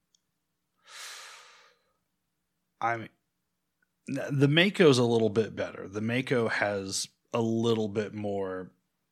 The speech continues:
engineering in it, but not a lot. Uh, but at least, hmm, I can't find an exhaust, though.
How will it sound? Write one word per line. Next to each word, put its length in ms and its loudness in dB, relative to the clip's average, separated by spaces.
engineering 600 -8
in 120 -10
it, 140 -12
but 120 -10
not 260 -8
a 40 -8
lot. 560 -10
Uh, 420 -8
but 400 -2
at 120 -6
least, 380 0
hmm, 520 -8
I 60 -12
can't 340 -8
find 400 -4
an 140 -8
exhaust, 600 -8
though. 420 -18